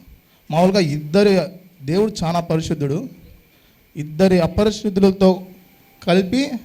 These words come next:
దేవాది దేవునికి సిలువ వేశారు. మనం అందరం అనుకుంటాం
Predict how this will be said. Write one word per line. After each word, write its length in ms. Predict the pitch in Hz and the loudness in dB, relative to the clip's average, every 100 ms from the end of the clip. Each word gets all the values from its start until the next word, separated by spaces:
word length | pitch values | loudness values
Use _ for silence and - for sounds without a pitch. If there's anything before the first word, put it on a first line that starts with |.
| - - _ _ - | -16 -20 _ _ -8
దేవాది 360 | 156 185 190 185 | 0 2 2 2
దేవునికి 840 | 165 170 170 160 185 190 156 165 - - _ _ _ - | 0 2 2 0 0 -2 -2 -8 -14 -20 _ _ _ -6
సిలువ 260 | 170 170 | -2 2
వేశారు. 540 | 165 143 139 131 160 269 - - - - _ _ _ _ _ _ _ _ _ _ _ _ _ _ _ _ _ _ _ _ _ _ _ _ _ _ _ _ _ _ | 2 2 -2 -6 -6 -10 -18 -20 -20 -20 _ _ _ _ _ _ _ _ _ _ _ _ _ _ _ _ _ _ _ _ _ _ _ _ _ _ _ _ _ _
మనం 120 | 170 | -2
అందరం 240 | 180 196 220 | 0 4 4
అనుకుంటాం 720 | 208 202 202 196 226 208 | 4 2 0 0 -2 -2